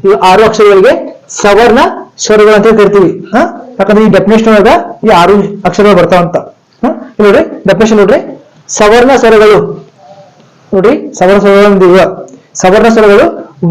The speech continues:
ಒಂದರ ಮುಂದೆ ಒಂದು ಬಂದಾಗ, ಅಂದ್ರೆ ಪೂರ್ವ ಪದ ಮತ್ತು ಉತ್ತರ ಪದದಲ್ಲಿ ಒಂದರ ಮುಂದೆ ಒಂದು ಬಂದಾಗ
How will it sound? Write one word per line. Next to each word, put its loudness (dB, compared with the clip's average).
ಒಂದರ 0
ಮುಂದೆ 2
ಒಂದು 2
ಬಂದಾಗ, 0
ಅಂದ್ರೆ 0
ಪೂರ್ವ 2
ಪದ 0
ಮತ್ತು 0
ಉತ್ತರ 0
ಪದದಲ್ಲಿ 0
ಒಂದರ 0
ಮುಂದೆ 2
ಒಂದು 2
ಬಂದಾಗ 0